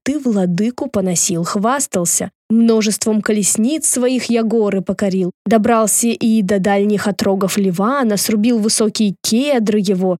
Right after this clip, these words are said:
и лучший кипарис, и добрался до вершин удаленных и до цветущего леса его. Копал я колодцы в чужой стране и воду из них пил, стопами ног своих осушал все египетские реки. Но разве не слышал ты, что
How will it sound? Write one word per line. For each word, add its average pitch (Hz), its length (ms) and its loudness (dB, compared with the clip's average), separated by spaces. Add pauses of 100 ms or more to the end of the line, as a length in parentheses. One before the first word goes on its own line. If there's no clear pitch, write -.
и 247 80 2
лучший 226 400 2
кипарис, 214 720 0
и - 20 0
добрался 247 560 0
до 233 120 0
вершин 247 560 -2
удаленных 190 760 0
и 226 100 0
до 202 140 0
цветущего 208 580 -2
леса 208 420 0
его. 180 240 -6 (520)
Копал 269 380 -2
я 226 180 0
колодцы 214 520 -2
в - 80 -6
чужой 196 300 -2
стране 214 640 -2
и 196 40 0
воду 247 400 -2
из 233 160 0
них 240 280 -2
пил, 240 320 0 (280)
стопами 277 460 -2
ног 320 320 -2
своих 214 440 0
осушал 185 460 -2
все 190 280 0
египетские 208 640 -2
реки. 220 400 -4 (520)
Но 196 240 2
разве 214 340 0
не 190 180 2
слышал 240 640 -2
ты, 269 240 -4
что 202 460 -2